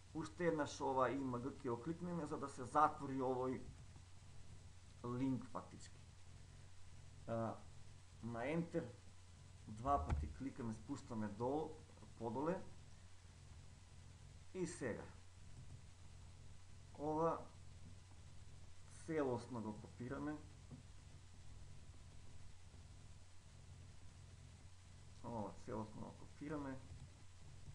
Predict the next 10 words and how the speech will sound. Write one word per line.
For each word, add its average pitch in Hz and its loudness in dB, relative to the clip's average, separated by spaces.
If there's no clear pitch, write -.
И 143 0
го 127 -2
пастираме 127 -2
тука. - -2
Значи, - -6
десен 107 -2
клик, 123 -2
paste. 160 2
И 160 2
сега, 110 0